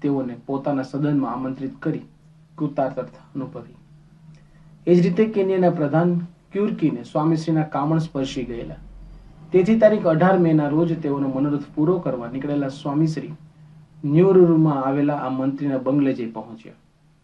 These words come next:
અહીં યજમાને પોતાના ભાણા, ભત્રીજા, દીકરા વગેરે પરિવારજનો સાથે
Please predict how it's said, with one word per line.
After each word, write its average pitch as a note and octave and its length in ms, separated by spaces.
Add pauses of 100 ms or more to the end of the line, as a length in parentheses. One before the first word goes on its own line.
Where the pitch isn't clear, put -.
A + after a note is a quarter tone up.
(380)
અહીં D3 200
યજમાને D#3 420
પોતાના C3+ 440
ભાણા, B2+ 360
ભત્રીજા, C3+ 480
દીકરા A#2+ 520
વગેરે D#3+ 280
પરિવારજનો B2+ 680
સાથે C#3 360